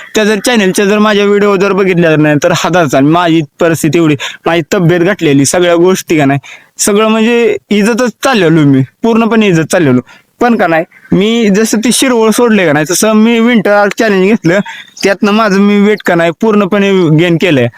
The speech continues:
म्हणजे एखादी गोष्ट करायची म्हणलं का नाही, तर ती लय सोपं असते, फक्त करणं लय महत्वाचं असतंय. बोलणं खरोखर सोपं आहे, पण करणं अवघड आहे, खरोखर अवघड आहे. आता मी असं का बोललोय, फक्त हे बोलण्याच्याच बाबतीत आहे बरं का,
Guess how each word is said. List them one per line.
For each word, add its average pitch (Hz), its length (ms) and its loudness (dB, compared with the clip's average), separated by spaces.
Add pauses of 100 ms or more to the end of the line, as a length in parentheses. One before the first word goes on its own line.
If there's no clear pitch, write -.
(380)
म्हणजे 226 520 0
एखादी 226 240 0
गोष्ट 254 300 0
करायची 226 380 0
म्हणलं 226 260 0
का 156 80 0
नाही, 156 220 0
तर 196 100 -2
ती 240 460 -2
लय 208 180 2
सोपं 165 380 -2
असते, 143 280 -4
फक्त - 260 -4 (180)
करणं 214 320 2
लय 220 120 2
महत्वाचं 147 400 0
असतंय. 127 240 -4 (440)
बोलणं 240 560 0 (340)
खरोखर 262 360 0
सोपं 220 440 -4
आहे, 147 100 0
पण 170 160 0
करणं 202 400 0
अवघड 156 440 0
आहे, 127 200 -2 (400)
खरोखर 226 360 0
अवघड 147 360 0
आहे. 120 100 -4 (100)
आता 156 220 -4
मी 190 140 2
असं 190 280 -2
का 190 140 -2
बोललोय, 156 400 2
फक्त 208 220 -2
हे 247 120 2
बोलण्याच्याच 247 520 0
बाबतीत 214 320 -2
आहे 202 80 0
बरं 175 160 0
का, - 120 -2